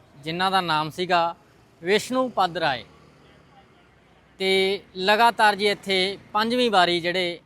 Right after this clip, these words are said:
ਐਮ ਪੀ ਆ ਗਏ, ਐਮ ਪੀ ਦੀ ਸੀਟ 'ਤੇ ਹੈਗੇ, ਹੈਗੇ member of ਭਾਈ ਪਾਰਲੀਮੈਂਟ। ਤੇ ਬੜੇ ਜੀ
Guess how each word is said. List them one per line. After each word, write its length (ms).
ਐਮ 180
ਪੀ 220
ਆ 100
ਗਏ, 120
ਐਮ 140
ਪੀ 160
ਦੀ 120
ਸੀਟ 240
'ਤੇ 180
ਹੈਗੇ, 260
ਹੈਗੇ 300
member 400
of 440
ਭਾਈ 360
ਪਾਰਲੀਮੈਂਟ। 760
ਤੇ 80
ਬੜੇ 360
ਜੀ 400